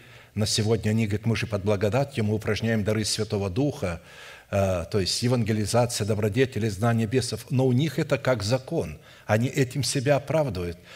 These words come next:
Они становятся делами закона, и благодать Божия, которая дана им для того, чтобы помочь им, они обращают её в распутство, они становятся идолопоклонниками. Как только мы начинаем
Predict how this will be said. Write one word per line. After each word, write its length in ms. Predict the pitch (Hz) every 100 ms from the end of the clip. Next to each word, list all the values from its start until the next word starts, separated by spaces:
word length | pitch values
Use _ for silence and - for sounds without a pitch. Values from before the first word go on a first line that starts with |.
| -
Они 240 | 113 123 160
становятся 540 | - 139 143 139 123
делами 380 | 123 135 127 120
закона, 640 | 98 104 160 156 139 123 - - -
и 460 | 139 131 107 95 - -
благодать 580 | 120 135 139 151 127 104
Божия, 400 | 147 147 107 110
которая 480 | 117 131 120 117
дана 300 | 104 139 117 120
им 180 | 117
для 140 | 101 117
того, 240 | 120 120
чтобы 260 | - 104 107
помочь 540 | 123 165 185 - -
им, 260 | 107 85 82 - - -
они 200 | 214 202
обращают 560 | 123 127 - 135 120 113
её 320 | 113 110 101 - -
в 100 | 113
распутство, 600 | 123 - 170 147 - -
они 180 | 135 135
становятся 520 | - 135 131 123 -
идолопоклонниками. 1160 | 156 117 127 123 135 135 147 85 80 82 80 76 - - -
Как 180 | - 123
только 300 | 170 127 135
мы 140 | 131 117
начинаем 760 | 120 - 135 135 98 92